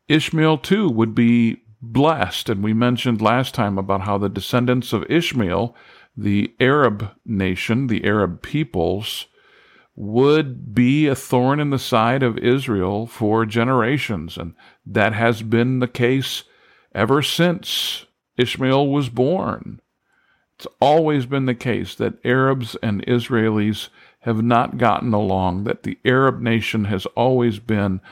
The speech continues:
a thorn in the side of Israel, and that will remain the case until Jesus returns. Now, as to the covenant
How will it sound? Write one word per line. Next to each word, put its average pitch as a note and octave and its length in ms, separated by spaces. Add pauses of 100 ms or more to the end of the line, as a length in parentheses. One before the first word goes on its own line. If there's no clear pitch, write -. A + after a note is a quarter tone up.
(220)
a - 60
thorn A2+ 400
in A2 120
the G#2+ 80
side G2 360
of F#2 160
Israel, F#2 600 (400)
and G2+ 260
that B2 340
will D#3+ 320
remain D#3 480
the D#3 80
case A2 560
until C3+ 600
Jesus A#2 760 (120)
returns. F2+ 880 (880)
Now, A#2 420 (340)
as A2+ 260
to B2 280
the G2+ 300 (120)
covenant B2+ 640